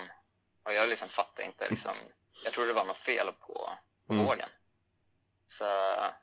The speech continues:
Speaker 1: men den stannade på nitton elva första gången, så vägde jag igen. Stannade på arton nittionio. Eh,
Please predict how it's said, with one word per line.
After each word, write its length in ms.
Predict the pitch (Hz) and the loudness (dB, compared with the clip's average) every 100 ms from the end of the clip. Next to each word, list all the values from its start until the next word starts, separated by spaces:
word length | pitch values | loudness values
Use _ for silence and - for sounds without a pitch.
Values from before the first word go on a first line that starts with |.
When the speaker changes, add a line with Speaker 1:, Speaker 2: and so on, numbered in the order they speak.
| - | -4
Speaker 1:
men 80 | 113 | -2
den 80 | |
stannade 260 | - 113 120 | 2 2 2
på 60 | 110 | 0
nitton 260 | 107 104 | -2 0
elva 220 | 101 104 | 2 2
första 280 | 107 104 113 | 2 2 0
gången, 320 | 107 104 104 | -2 -2 -6
så 100 | - 104 | 2 4
vägde 200 | 104 101 | 4 4
jag 80 | |
igen. 280 | 101 104 113 - _ _ _ _ _ _ _ _ _ - | 2 0 -2 -14 _ _ _ _ _ _ _ _ _ -10
Stannade 380 | - 117 113 110 | 2 4 4 4
på 60 | |
arton 380 | 110 107 107 104 101 - - | 4 4 2 0 -2 -10 -10
nittionio. 500 | 110 110 107 95 104 110 - - _ _ _ _ _ - | -4 0 0 4 2 2 -2 -14 _ _ _ _ _ -6
Eh, 460 | 104 92 - - | -4 -4 -4 -10